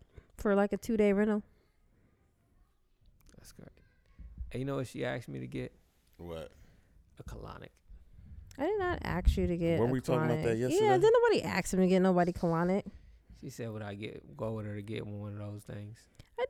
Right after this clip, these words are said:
Speaker 1: did not. You were sitting right there when we
Speaker 2: No,
Speaker 1: had
Speaker 2: I'm
Speaker 1: the
Speaker 2: talking about when it,
Speaker 1: conversation.
Speaker 2: we initially had that.
Speaker 3: <sighs> You don't wanna get one?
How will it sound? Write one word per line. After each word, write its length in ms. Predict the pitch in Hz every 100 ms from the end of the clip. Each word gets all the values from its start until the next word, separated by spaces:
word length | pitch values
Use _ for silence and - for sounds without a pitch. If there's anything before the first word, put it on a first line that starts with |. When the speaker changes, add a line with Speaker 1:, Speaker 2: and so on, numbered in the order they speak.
| 494
Speaker 1:
did 120 | -
not. 340 | 320 453 285 -
You 220 | 285 381
were 100 | 403
sitting 320 | - 415 381
right 200 | 339 311
there 160 | 349 339
when 100 | 247
we 60 |
Speaker 2:
No, 60 | 139
Speaker 1:
had 100 | 147
Speaker 2:
I'm 60 | 139
Speaker 1:
the 60 |
Speaker 2:
talking 200 | 170 170
about 120 | 143 131
when 80 | 139
it, 40 | 127
Speaker 1:
conversation. 200 | 120 135
Speaker 2:
we 160 | 123
initially 520 | 120 127 139 - 131 113
had 340 | 117 151 139 -
that. 160 | 113 - - - - - - - - - - -
Speaker 3:
<sighs> 40 | - - - - - - - - - - - - - - - - - _ -
You 80 | 80
don't 180 | 82 85
wanna 180 | 82 78
get 200 | 82 87
one? 260 | 95 101